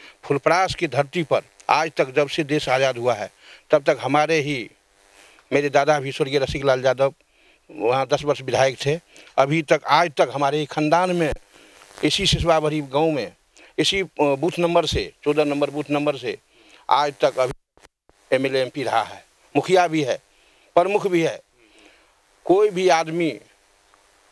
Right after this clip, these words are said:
वहाँ पर सिसवाभरी से ही उम्मीदवार हो सकता है और वह सीट दे सकता है, वह है उपेंद्र यादव। लोग परिवर्तन चाह रहा है, लोग नया चेहरा ताक रहा है, लोग नया चेहरा खोज रहा है, उसमें उपेंद्र यादव एक नंबर पर है।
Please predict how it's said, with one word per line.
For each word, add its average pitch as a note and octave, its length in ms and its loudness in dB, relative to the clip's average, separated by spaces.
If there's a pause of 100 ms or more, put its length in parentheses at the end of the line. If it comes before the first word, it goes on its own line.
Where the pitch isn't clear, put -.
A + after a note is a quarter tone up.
वहाँ D#3+ 220 4
पर E3 320 0 (460)
सिसवाभरी E3 580 2
से F#3 160 0
ही E3 300 0
उम्मीदवार C#3 420 0
हो A#2+ 120 -8
सकता A2+ 300 -6
है - 180 -14 (360)
और C#3+ 160 4
वह D3 100 2
सीट C#3 220 -4
दे C3+ 100 -2
सकता A#2 300 -6
है, - 120 -8 (460)
वह F3+ 120 6
है F3 120 4
उपेंद्र E3 420 0
यादव। G#2 260 -4 (480)
लोग F#3 240 4 (100)
परिवर्तन F#3 460 2
चाह D3 200 0
रहा B2+ 120 -2
है, G#2 200 -12 (440)
लोग E3+ 120 4
नया G#3 220 2
चेहरा G3+ 320 2
ताक D#3+ 220 -2
रहा B2 240 -4
है, A2 180 -14 (460)
लोग F3+ 160 2
नया G3 220 4
चेहरा G3+ 320 2
खोज E3+ 200 -4
रहा B2 200 -4
है, G#2+ 180 -16 (440)
उसमें D#3+ 240 0
उपेंद्र D#3+ 360 2
यादव D#3 280 2
एक D#3+ 180 -2
नंबर C#3+ 280 -2
पर C3 140 -4
है। G3+ 200 2